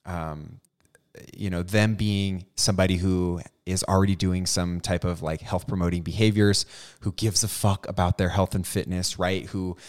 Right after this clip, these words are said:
is consuming, like, these types of podcasts, different types of accounts online, doing their own personal research,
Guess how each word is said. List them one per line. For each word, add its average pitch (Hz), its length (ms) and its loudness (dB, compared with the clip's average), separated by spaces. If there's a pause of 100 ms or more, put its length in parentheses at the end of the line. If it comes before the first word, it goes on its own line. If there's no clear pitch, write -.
(140)
is 95 140 -2
consuming, 104 600 0
like, 90 200 -2
these 101 380 0
types 101 260 2
of 101 120 0
podcasts, 95 720 2
different 110 300 -4
types - 260 -2
of 98 80 -6
accounts 95 420 0
online, 92 480 0
doing 101 240 -2
their 98 140 -2
own 95 100 -2
personal 98 460 -2
research, 92 600 -2